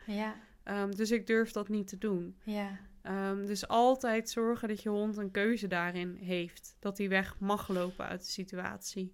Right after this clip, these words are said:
Speaker 1: Ja, want het is
Speaker 2: Ehm, makkelijker gezegd dan gedaan, hoor, dat wel.
Speaker 1: Ja, ja, maar dat is denk ik wel goed om, om te benoemen. Zeker voor mensen die hier nog nooit van hebben gehoord. Dat het is, dit is niet iets van gehoorzaamheidstraining, van hij moet het doen. Maar het is,
Speaker 2: Nee,
Speaker 1: je, je,
Speaker 2: absoluut
Speaker 1: je
Speaker 2: niet.
Speaker 1: nodigt de hond uit.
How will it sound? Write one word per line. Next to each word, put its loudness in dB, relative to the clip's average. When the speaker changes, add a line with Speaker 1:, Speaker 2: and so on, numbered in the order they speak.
Speaker 1:
Ja, 2
want 2
het -2
is 4
Speaker 2:
Ehm, 0
makkelijker 6
gezegd 4
dan 2
gedaan, 2
hoor, 2
dat 0
wel. 2
Speaker 1:
Ja, 8
ja, 6
maar 8
dat 2
is 2
denk 6
ik 4
wel 6
goed 2
om, -2
om -4
te -2
benoemen. 4
Zeker 4
voor 0
mensen 0
die -2
hier 0
nog -4
nooit 0
van 2
hebben 0
gehoord. 4
Dat 0
het -2
is, 2
dit 2
is -4
niet 4
iets 2
van 6
gehoorzaamheidstraining, 4
van 0
hij 6
moet 6
het 4
doen. 6
Maar 8
het 4
is, 6
Speaker 2:
Nee, 12
Speaker 1:
je, 6
je, -2
Speaker 2:
absoluut 6
Speaker 1:
je 10
Speaker 2:
niet. 10
Speaker 1:
nodigt 12
de 4
hond 2
uit. 4